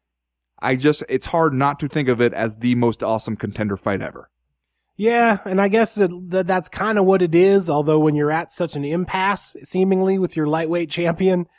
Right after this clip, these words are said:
Speaker 2: uh, there's as good a chance that Nurmagomedov or Tony Ferguson gets promoted to regular old lightweight champ at some point, maybe, as there is anything else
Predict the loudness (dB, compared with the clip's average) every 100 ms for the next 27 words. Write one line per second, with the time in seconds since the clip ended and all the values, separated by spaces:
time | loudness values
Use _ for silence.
0 | _ _ -4 -2 -2 -4 -8 -12 -20 -20
1 | -16 -8 -8 0 0 2 0 0 4 6
2 | 6 2 -2 -4 -6 -12 -6 -4 -4 -6
3 | _ _ _ _ _ 0 2 2 2 4
4 | 4 2 0 -2 -2 -2 0 -2 -2 -2
5 | -2 -2 -4 -6 -8 -2 0 0 -2 -4
6 | -2 -4 -2 0 2 0 0 -2 -2 -4
7 | -4 -6 -6 -6 -4 -4 -8 -12 -8 -8
8 | -6 -4 -6 -8 _ _ -4 -2 0 -2
9 | -4 _ _ -8 -4 0 4 4 4 0
10 | 0 0 -4 -2 -4 -4